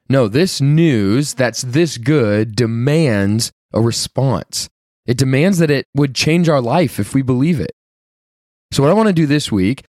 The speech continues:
is look at the Gospel of Luke and see three different responses to the news of Jesus' birth. And each episode, we'll examine their response and then simply ask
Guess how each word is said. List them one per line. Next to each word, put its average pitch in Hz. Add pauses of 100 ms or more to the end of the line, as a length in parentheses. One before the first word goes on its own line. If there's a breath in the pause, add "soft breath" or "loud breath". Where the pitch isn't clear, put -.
(120)
is 131
look 175
at 233
the 214
Gospel 175
of 147
Luke 139
and 151
see 170
three 196
different 190
responses 135
to -
the 110
news 156
of 120
Jesus' 127
birth. 92 (580)
And 101
each 196
episode, 127 (280)
we'll 180
examine 156
their 135
response 131
and 147
then 151
simply 208
ask 107